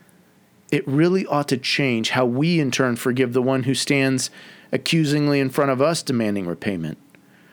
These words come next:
or the one that owes us. You see, our debt of millions has been wiped clean by God, and this should be a motivator for us to forgive of the, to forgive the debt of a person who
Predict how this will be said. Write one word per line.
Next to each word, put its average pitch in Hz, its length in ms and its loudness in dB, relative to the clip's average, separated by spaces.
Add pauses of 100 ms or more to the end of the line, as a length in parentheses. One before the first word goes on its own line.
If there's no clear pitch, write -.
(160)
or 156 160 2
the 156 100 2
one 165 260 2
that 170 180 -2
owes 160 300 4
us. 165 460 0 (1200)
You 131 80 -2
see, 185 180 0
our 170 220 0
debt 156 240 2
of 104 100 -4
millions 120 600 2
has 117 160 -2
been 107 240 -2
wiped 117 320 0
clean 127 320 0
by 90 160 -2
God, 80 420 -6 (720)
and 135 220 -2
this 185 140 2
should 190 180 0
be 151 120 4
a 135 40 2
motivator 135 720 2
for - 240 -4
us 147 400 -2 (600)
to - 120 -10
forgive 160 400 0
of 120 160 -2
the, - 120 -6 (400)
to - 100 -8
forgive 165 320 0
the 165 80 2
debt 156 240 0
of 160 120 -2
a 139 60 4
person 156 400 -2
who 139 160 0